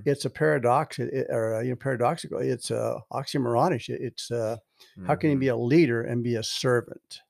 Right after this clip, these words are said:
Speaker 2: Mm-hmm.
Speaker 1: So again, I think we kinda get back to that fine line about, uh, you know, sometimes we dismiss, uh,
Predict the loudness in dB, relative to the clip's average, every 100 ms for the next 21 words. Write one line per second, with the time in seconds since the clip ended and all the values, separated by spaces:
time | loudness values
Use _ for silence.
0 | _ -16 -14 -12 -4 -2 2 4 4 0
1 | -4 -4 -4 -4 -4 -2 0 0 -2 -6
2 | -6 -8 -2 0 0 0 0 0 -2 -4
3 | -6 -8 _ -6 -4 -6 -12 _ _ _
4 | _ _ _ _ _ _ 0 4 6 4
5 | 4 2 4 2 2 -2 -4 -2 2 2
6 | 2 -4 -6 -2 -2 0 -2 -4 -6